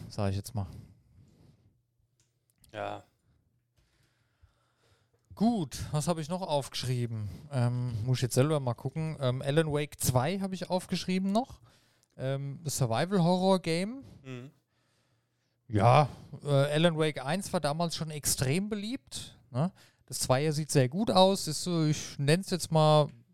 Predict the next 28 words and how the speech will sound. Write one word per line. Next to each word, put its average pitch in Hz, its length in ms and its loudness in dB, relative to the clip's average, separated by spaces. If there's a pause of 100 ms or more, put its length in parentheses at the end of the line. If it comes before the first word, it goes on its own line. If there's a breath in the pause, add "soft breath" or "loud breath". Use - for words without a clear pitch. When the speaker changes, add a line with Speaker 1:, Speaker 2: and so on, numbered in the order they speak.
Speaker 1:
es - 140 -14
geht 185 160 2
so 190 80 6
in 170 60 4
die 151 80 4
Richtung 156 320 2
Silent 147 580 0
Hill, 156 320 4
würd 113 140 4
ich 110 120 -4
mal 110 140 0
sagen, 98 380 0
ne? 107 100 -2
Ist 127 180 -4
nicht 131 160 -6
ganz 127 200 -4
so 131 80 -4
krass - 340 -2
von - 160 -4
der 123 80 0
Speaker 2:
Mhm. 117 60 -2
Speaker 1:
Schießerei 131 680 -6
wie, 123 520 -4
äh, 62 520 -4 (120)
wie 120 480 -12 (760 soft breath)
Resident 131 460 4
Evil, 214 400 0 (260)
ja. 123 260 0